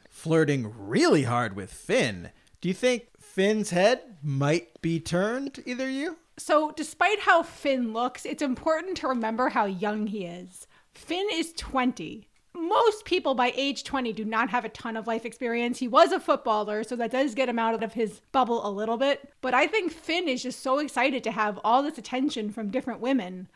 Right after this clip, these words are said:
Speaker 2: that, of course, his head is gonna turn. But he seems pretty committed to his head returning back straight. I think Paige should not be threatened,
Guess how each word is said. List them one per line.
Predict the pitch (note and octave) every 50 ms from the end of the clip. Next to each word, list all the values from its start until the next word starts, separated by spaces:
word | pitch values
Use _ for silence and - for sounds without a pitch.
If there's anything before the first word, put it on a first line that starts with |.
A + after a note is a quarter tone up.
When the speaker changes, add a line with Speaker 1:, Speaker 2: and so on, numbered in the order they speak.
| - - _
Speaker 2:
that, | - A#3+ A#3+ B3 B3
of | C4+ - -
course, | - G4+ G#4+ A#4+ G#4 G#4
his | F#4+ D4+ -
head | - E4+ D#4+ C#4+
is | D4 A#3 -
gonna | - B3+ A3+ G3+
turn. | - - - - F#4 A4 F4 A#3 G#3 G3 G3+ G#3 G3+ - _ _ _
But | - C4 A3+
he | - F#4 G4+ A4+
seems | A4 - G#4+ A#4 A#4+ F#4 D#4 -
pretty | - F4+ D#4 D#4+
committed | - - C4+ C#4+ D4 C#4 A#3+ -
to | - B3
his | A#3+ A3+ A3+ -
head | - A#3+ A3+ A3 F#3 -
returning | C#4 C#4+ C#4 - - C4+ C4 B3 A3+ G3 F#3 F3 F#3 G3 G3 - _ _
back | - A3+ G#3 G3+ - -
straight. | - - - - G#3+ F#3+ - - - - - _ _ _ -
I | - C#4+ C#4+
think | C#4+ - G4 F#4 D4 - -
Paige | - D#4 D#4 D4+ D4+ B3 G#3+ A#3+ G3
should | - - C#4+ B3+ F#3+
not | B3 A#3+ A#3 A#3+ - G#3
be | A3 A3+ A3+ A3 A3 G#3+ G#3 G#3 - _ - -
threatened, | C4+ C#4 - - C4 B3 A3+ B3 G#3+